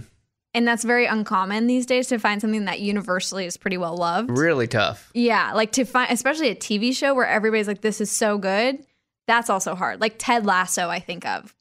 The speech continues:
Speaker 2: Mm-hmm.
Speaker 1: Almost everybody I talk to loves Ted Lasso. That's seen it. But it's really hard to find the common, like, T V show movie where everyone's on board.
Speaker 2: Yeah.
Speaker 1: So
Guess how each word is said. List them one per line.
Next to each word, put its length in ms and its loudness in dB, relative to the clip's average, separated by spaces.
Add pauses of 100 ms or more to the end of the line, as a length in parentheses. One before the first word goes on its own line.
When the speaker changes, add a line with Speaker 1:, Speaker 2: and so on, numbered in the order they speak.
Speaker 2:
Mm-hmm. 100 0
Speaker 1:
Almost 280 0
everybody 420 0
I 60 0
talk 200 0
to 120 0
loves 300 -2
Ted 240 -2
Lasso. 480 -2
That's 180 -4
seen 220 0
it. 120 -12 (800)
But 140 2
it's 120 0
really 280 2
hard 320 0
to 80 0
find 200 0
the 60 -2
common, 720 -2
like, 220 -4 (360)
T 140 0
V 160 2
show 180 2
movie 360 2
where 260 -2
everyone's 480 0
on 180 -4
board. 340 -10 (120)
Speaker 2:
Yeah. 380 2 (300)
Speaker 1:
So 520 0